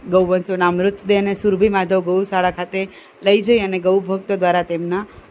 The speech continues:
અંતિમ વિધિ જે છે એ કરવામાં આવી હતી. આગામી તહેવારના દિવસોની અંદર દ્વારકાની અંદર ટ્રાફિકમાં ઓર વધારો થશે, ત્યારે દ્વારકા આવતા દરેક વાહન ચાલકોને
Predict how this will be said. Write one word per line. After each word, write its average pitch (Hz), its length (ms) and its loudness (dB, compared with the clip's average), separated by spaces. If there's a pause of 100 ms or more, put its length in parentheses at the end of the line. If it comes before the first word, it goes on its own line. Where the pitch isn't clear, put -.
અંતિમ 214 340 -4
વિધિ 202 260 -2
જે 180 160 -4
છે 180 160 -8
એ 170 40 -4
કરવામાં 160 500 -4
આવી 143 240 -6
હતી. 143 220 -18 (1500)
આગામી 196 400 2
તહેવારના 196 520 -2
દિવસોની 202 520 -2
અંદર 190 220 4 (100)
દ્વારકાની 185 460 0
અંદર 190 220 2
ટ્રાફિકમાં 190 680 -2
ઓર 208 180 2
વધારો 180 400 2
થશે, 156 320 -8 (520)
ત્યારે 190 220 2
દ્વારકા 185 480 0
આવતા 190 260 0
દરેક 196 320 -2
વાહન 202 340 -2
ચાલકોને 196 540 -4